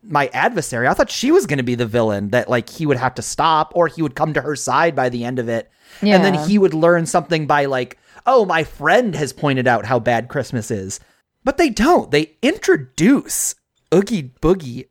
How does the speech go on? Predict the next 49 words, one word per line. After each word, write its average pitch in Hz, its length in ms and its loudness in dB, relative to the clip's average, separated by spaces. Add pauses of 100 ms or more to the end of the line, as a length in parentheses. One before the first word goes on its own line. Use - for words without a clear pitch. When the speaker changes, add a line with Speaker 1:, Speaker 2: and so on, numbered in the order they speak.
(140)
Speaker 1:
very 110 500 0
late. 95 440 -8
Speaker 2:
Yeah, 269 200 2
just 302 260 -4
because 339 200 2
Speaker 1:
And 320 100 -2
Speaker 2:
they 311 80 4
Speaker 1:
he's - 160 4
Speaker 2:
needed 262 140 0
a 208 100 0
villain, 190 400 -2
so 170 160 -4
they 165 160 0
couldn't 180 380 -4
have, 160 260 0
Speaker 1:
Right. 160 200 4
Speaker 2:
like, 147 320 0
'cause 214 140 -4
they 208 80 2
were 196 100 2
like, 185 220 0
"We 208 80 -2
can't 247 220 -2
make 247 140 -2
Jack 208 240 0
the 185 80 -4
villain, 175 200 0
we 170 80 -4
can't 180 220 -2
make 156 180 0
Sally 175 360 2
the 156 80 0
villain, 143 280 2
because 156 280 -4
we 165 80 0
want 151 180 0
them 151 160 -2
to - 140 -10
be 151 120 -2
likable 156 440 0
main 143 260 -4
characters, 160 500 -2
so 170 120 -6
we 160 80 -4
need 165 180 -4
a 143 60 2
third 180 280 0
Speaker 1:
Mm-hmm. 147 80 -8
Speaker 2:
party." 90 280 -4